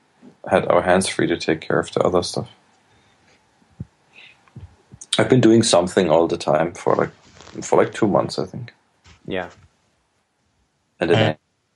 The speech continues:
Speaker 1: next time will be a lot
Speaker 3: and
Speaker 1: easier.
Speaker 3: Trello is the best.
Speaker 1: <laughs> Trello
Speaker 3: Yeah,
Speaker 1: is
Speaker 3: we
Speaker 1: the best,
Speaker 2: It's,
Speaker 1: yeah.
Speaker 2: it's pretty,
Speaker 3: Yeah, 'cause
Speaker 2: pretty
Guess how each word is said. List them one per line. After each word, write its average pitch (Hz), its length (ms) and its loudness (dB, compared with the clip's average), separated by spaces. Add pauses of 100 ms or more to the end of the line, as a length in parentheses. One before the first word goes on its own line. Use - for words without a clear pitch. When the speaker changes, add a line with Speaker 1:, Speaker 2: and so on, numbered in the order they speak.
(280)
Speaker 1:
next - 180 -4
time 85 160 0
will 80 80 0
be 76 100 0
a 78 60 4
lot 80 160 2
Speaker 3:
and 110 100 -2
Speaker 1:
easier. 80 140 -4
Speaker 3:
Trello 120 400 2
is 107 160 -4
the 98 100 2
best. - 460 -4 (360)
Speaker 1:
<laughs> - 400 -20 (1700)
Trello 117 220 0
Speaker 3:
Yeah, 107 220 2
Speaker 1:
is 117 120 2
Speaker 3:
we 123 120 2
Speaker 1:
the 117 60 0
best, 92 240 2
Speaker 2:
It's, 120 140 -4
Speaker 1:
yeah. - 80 -8
Speaker 2:
it's 123 140 -6
pretty, 117 420 -6
Speaker 3:
Yeah, 139 220 2
'cause 117 160 -2
Speaker 2:
pretty 110 80 -4